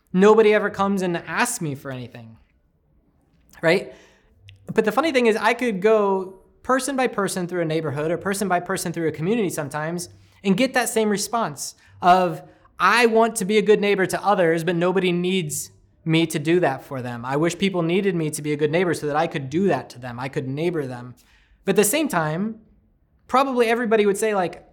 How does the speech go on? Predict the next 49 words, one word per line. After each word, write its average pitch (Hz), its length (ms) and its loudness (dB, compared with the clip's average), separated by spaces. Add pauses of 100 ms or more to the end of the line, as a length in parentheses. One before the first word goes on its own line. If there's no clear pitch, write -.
"I 196 180 0
need 220 220 0
people 208 240 -2
to 196 40 -2
be 196 120 -2
good 196 160 4
neighbors 208 400 -4
to - 200 -12
me." - 260 -14 (580)
So 226 160 0
how 226 180 2
do 311 80 0
we 254 300 -4
get 196 440 2
into 208 260 -2
a 226 60 4
space 151 580 -8 (960)
where 175 160 0
everybody 190 480 2
would 175 140 0
admit 143 460 -4 (220)
that 160 160 -2
they 160 140 0
need 165 260 2
others 160 560 -2
capable 160 500 -2
of 143 200 -4
seeing 165 340 -4
and 156 100 -4
responding 147 640 -6
to 160 100 -8
their 135 140 -6
lives 127 540 -10
around 139 260 -6
them 135 280 -10 (580)
and 180 200 0
say 247 320 2
they're 214 180 2
willing 226 340 4
to 170 160 -8
re-, 160 160 -4
see 175 240 -4
and 165 120 -2
respond 147 420 -6
to - 60 -18
the 147 100 -10
lives 135 300 -6
of 123 80 -10
others, 139 380 -10